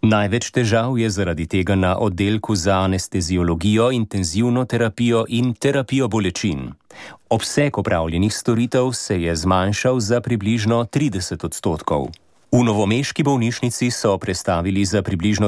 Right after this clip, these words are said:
dvesto petdeset tisoč evrov nenujnih storitev, pač pa so opravili več nujnih storitev,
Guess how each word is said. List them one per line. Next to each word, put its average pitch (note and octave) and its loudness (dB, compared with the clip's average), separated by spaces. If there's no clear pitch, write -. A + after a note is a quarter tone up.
dvesto F#2+ -2
petdeset F#2+ -2
tisoč A2 0
evrov G2+ 2
nenujnih A#2+ 0
storitev, C#3 0
pač F2 -6
pa E2+ -6
so F2 -2
opravili F#2+ 0
več G#2+ -2
nujnih C#3 2
storitev, E2 -4